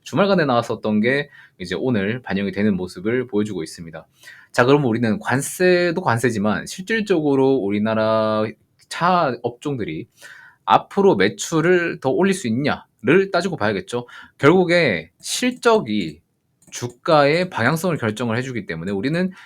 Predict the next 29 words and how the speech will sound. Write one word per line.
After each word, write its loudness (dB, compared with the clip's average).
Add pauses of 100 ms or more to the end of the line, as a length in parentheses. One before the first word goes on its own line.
(140)
여기에서 2
포인트를 -4
찾아야 -6
되는 -4
겁니다. -10 (460)
자, 0
그러면은 2
결국에 4
자동차는 -2
제조업이잖아요. 0
제조업이고 0 (120)
생활 0
필수재입니다. -4 (360)
자, 2
그러면 2
사람들이 2
결국에는 0 (280)
자동차를 0
구매하기 -2
위해서는 -2
어떻게 -4
해야 2
됩니까? -10 (180)
우리는 0
세 -4
개를 4
봐야 0
돼요. -8 (240)
고용과 2